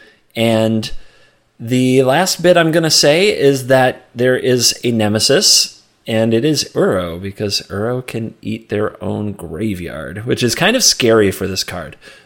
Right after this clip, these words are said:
But I will say that the Rogues deck, which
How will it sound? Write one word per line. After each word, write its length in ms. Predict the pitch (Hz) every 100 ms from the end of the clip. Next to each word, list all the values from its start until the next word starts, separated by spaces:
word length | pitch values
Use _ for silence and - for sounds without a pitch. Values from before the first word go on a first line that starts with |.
| _
But 320 | - 151 92 - _ _ _ -
I 80 | 127
will 140 | 151
say 260 | - 185 202
that 320 | 190 185 - _
the 100 | 135
Rogues 520 | 110 110 117 147 135 -
deck, 500 | 113 98 - - - _ _ _ _ _ _
which 340 | 135 - -